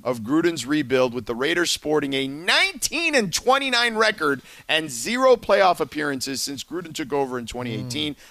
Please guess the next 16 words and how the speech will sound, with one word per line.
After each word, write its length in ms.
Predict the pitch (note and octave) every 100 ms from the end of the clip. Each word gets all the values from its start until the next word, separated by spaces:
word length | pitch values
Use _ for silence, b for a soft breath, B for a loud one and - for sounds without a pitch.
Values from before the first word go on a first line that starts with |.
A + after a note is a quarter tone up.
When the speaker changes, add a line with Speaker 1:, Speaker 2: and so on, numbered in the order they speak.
| B
Speaker 1:
The 80 | -
pressure 400 | - G3 G#3 F#3
is 100 | C3+
mounting 340 | D3+ D#3+ D3
on 160 | B2 A#2
Carr 300 | - D#3+ D3+
and 80 | C3
his 120 | A#2
coach 300 | - C#3+ -
to 140 | C3 -
orchestrate 520 | C4+ A#3 C3+ - A#2+ -
a 80 | A2
breakthrough 560 | G2+ D3+ A2 A2 G2+ F#2+ b b
in 220 | A#2+ B2 A#2
twenty 480 | - A2+ G#2+ A2+
twenty-one. 720 | G2+ G2+ F2+ F2 F2 D2+ A#1+